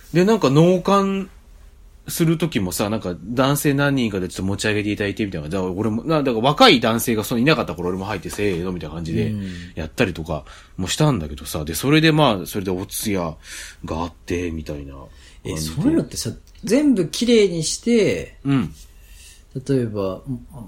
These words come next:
Speaker 2: まあ、最後、その、なんだろう、表情とかもさ、穏やかな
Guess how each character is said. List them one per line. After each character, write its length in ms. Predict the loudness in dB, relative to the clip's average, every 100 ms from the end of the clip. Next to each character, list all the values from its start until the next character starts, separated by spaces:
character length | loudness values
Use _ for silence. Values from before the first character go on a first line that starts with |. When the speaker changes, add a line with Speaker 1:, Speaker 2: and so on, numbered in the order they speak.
| -14 -12
Speaker 2:
ま 180 | -10
あ、 40 | -8
最 560 | -6 -4 0 2 2
後、 600 | 0 -2 -2 -4 -6 -8 -12
そ 120 | -10
の、 640 | -8 -8 -10 -10 -12 -12
な 120 | -12
ん 60 | -12
だ 80 | -12
ろ 60 |
う、 80 | -14 -2 4
表 240 | 6 6
情 140 | 4 2
と 100 | -2
か 100 | -14
も 120 | -14
さ、 300 | -10 -10 -12 -12
穏 120 | -4 2
や 140 | 4
か 160 | 2
な 100 | 0